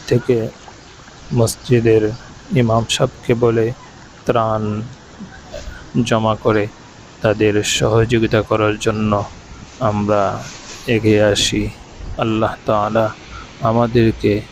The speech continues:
তাদের সহযোগিতা করার তৌফিক দান করুন,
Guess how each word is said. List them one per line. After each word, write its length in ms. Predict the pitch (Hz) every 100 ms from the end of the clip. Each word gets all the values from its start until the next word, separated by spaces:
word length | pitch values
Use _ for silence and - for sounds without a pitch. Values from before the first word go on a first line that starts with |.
| - - - - - -
তাদের 340 | 113 113 104
সহযোগিতা 720 | - 117 135 147 127 120 117
করার 320 | 110 113 107 104
তৌফিক 400 | - 110 107 117 110
দান 260 | 113 107 107 101
করুন, 260 | 110 110